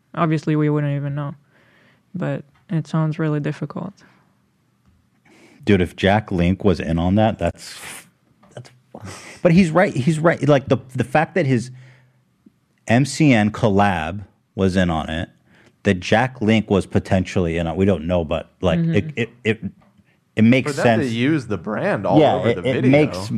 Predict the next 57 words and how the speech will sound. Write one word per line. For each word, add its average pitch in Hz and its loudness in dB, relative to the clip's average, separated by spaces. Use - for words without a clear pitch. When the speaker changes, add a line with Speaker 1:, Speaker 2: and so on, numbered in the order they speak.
Speaker 2:
it 120 4
makes 147 2
a 135 4
lot 113 4
of 98 -2
sense 101 0
that 87 -2
they 95 4
would 92 2
be 87 -2
in 80 -6
on 80 -10
it. - -14
Speaker 1:
Yeah. 160 -2
Speaker 3:
I 123 0
do 135 4
have 151 4
to 131 2
eat 120 -6
crow 120 2
a 117 0
little 120 0
bit. 113 0
I'm, 107 -4
I'm 101 -6
still - 0
looking 110 0
at 95 -4
this 98 -6
video. 98 2
He 110 -6
does 110 0
have 101 -2
his 92 -4
tag 92 -4
a 104 -4
little 95 0
bit, 98 -6
'cause 113 -4
it's 127 -2
in 131 2
here 117 2
twice. 98 -4
He 104 -2
has, 104 2
like, 107 -2
a 101 -6
whole 98 -2
list 92 -4
of 92 -14
collaborators, 87 -6
and 92 -10
Seth's 95 -6
way - -2
down 101 -4
on 113 0
it, 113 -4